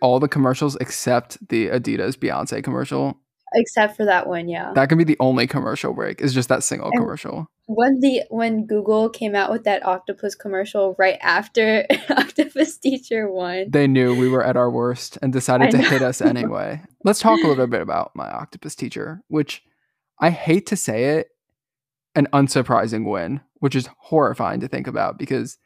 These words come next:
Speaker 1: we were talking about Time last night. And if
Speaker 2: Yeah.
Speaker 1: you guys have not seen Time, Amazon Prime Video, Garrett Bradley's documentary, it's absolutely incredible. The Octopus movie has been the front runner this entire award season,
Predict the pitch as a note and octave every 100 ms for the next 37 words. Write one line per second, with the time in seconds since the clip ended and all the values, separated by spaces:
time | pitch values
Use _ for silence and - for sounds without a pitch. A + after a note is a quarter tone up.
0 | _ _ _ _ _ - C#3 G3 G3 D3
1 | B2+ - - B2 - _ C#3 B2+ C3 B2
2 | F#3+ F3+ D3+ E3+ - D3 C#3 B2+ A#2 G#2+
3 | A#2+ B2 A#2+ A#2+ B2+ _ _ _ _ C3+
4 | C3+ C#3 C3+ C3 B2+ B2 A#2+ B2 A#2+ B2
5 | - C3+ C3 B2+ A#2+ B2 A#2 B2 A#2 C3+
6 | B2 G#2+ G2+ F#2+ - - _ C#3 D3 D3+
7 | C#3 A2+ G#2+ C#3 B2+ - G2+ - _ _
8 | - - B2+ D#3+ - G#3+ G#3 G3+ G#3 F#3
9 | D#3 D3+ C#3+ B2+ - D#3 D3+ D#3 D3 C#3
10 | C#3 - C3 B2 C3+ B2+ B2+ A2 C3+ -
11 | A#2 - - D#3+